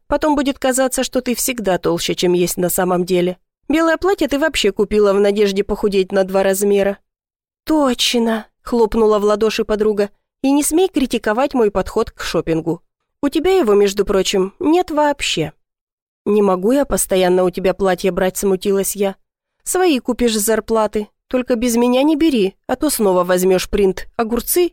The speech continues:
или цветочки». Припираясь, перешучиваясь, мы все же покинули квартиру.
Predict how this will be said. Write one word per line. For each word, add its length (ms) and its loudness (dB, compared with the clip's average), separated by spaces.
или 160 2
цветочки». 760 -4
Припираясь, 720 0
перешучиваясь, 1160 0
мы 140 2
все 240 0
же 120 -2
покинули 540 0
квартиру. 680 -4